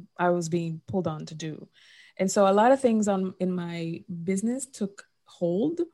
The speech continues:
and I had to reevaluate, like, w-, what really matters in my life and what am I really here for? I'm taking that with me. I'm taking that wisdom and that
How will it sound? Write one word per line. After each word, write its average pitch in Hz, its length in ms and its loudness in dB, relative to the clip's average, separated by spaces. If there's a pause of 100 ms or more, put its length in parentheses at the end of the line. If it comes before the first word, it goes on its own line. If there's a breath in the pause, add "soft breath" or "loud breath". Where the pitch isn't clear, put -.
(420)
and 190 100 2
I 196 60 4
had 202 240 2
to 202 140 2
reevaluate, 185 640 0
like, 180 260 -2
w-, 180 200 -10 (100)
what 190 300 0
really 196 200 2
matters 185 400 0
in 190 100 0
my 175 120 -4
life 175 320 -2
and 180 100 -6
what 180 100 -2
am 185 100 -4
I 170 40 -8
really 170 200 -8
here 180 240 -4
for? 226 320 -4 (280 soft breath)
I'm 208 140 0
taking 220 420 -2
that 170 240 -6
with 165 200 -10
me. 160 80 -12
I'm 175 100 -14
taking 214 280 0
that 185 220 -2
wisdom 180 400 -2
and 165 120 -10
that 170 240 -6